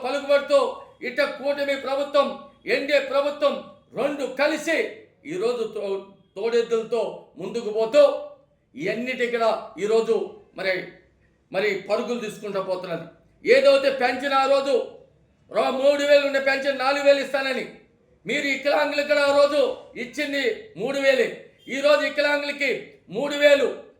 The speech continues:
మరి పది వేలు, పదహైదు వేలు కానీ ఈరోజు ఇచ్చి వాళ్ళందరినీ కూడా ఆదుకుంటున్నది. ఇన్ని రకాలుగా మరి కూటమి ప్రభుత్వం ఇచ్చిన మాట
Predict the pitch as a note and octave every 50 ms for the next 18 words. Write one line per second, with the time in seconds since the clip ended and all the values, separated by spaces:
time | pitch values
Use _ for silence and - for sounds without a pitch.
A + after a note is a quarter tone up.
0 | _ _ _ _ - A#3 C4+ C#4+ C#4 C4 B3+ A#3+ - - B3 C4+ D4 D4 D4 D4
1 | C#4+ C#4 B3 - - - - - - _ _ - G3 A3+ C4 C4 C4 C4 B3+ B3+
2 | B3+ B3 A#3+ A#3+ A#3+ A#3+ A#3 A3+ A3+ B3 A#3+ A#3+ A#3+ A#3+ A#3 - - D4+ D4 B3+
3 | A3 - - - - _ _ D#3 F3+ F#3+ G3 G#3 G#3+ A3 G#3+ G#3 G3 G3+ G3+ G3
4 | G3+ G#3 G3 G3+ G3+ G3+ F#3+ D#3+ - E3+ - A#2+ - - _ - _ _ _ _
5 | _ B2 E3+ G#3+ A3+ A3+ A3+ G#3+ G3+ G3 G3 G3+ B3 C4 C4+ C4+ C4+ C4 B3+ A3
6 | - - - - - _ _ _ _ _ _ _ _ _ _ _ _ _ _ _
7 | _ _ - - - - - - _ E3 G#3 A#3+ A3+ - - B3 B3+ B3+ B3+ A#3
8 | B3 A#3+ - A#3 B3 B3+ C#4+ C#4 D4 D4 C#4+ D4 D4 - - - - - - -
9 | - - - - - G#3 A3 G#3+ - C#4 C4 A#3+ B3 B3 A#3+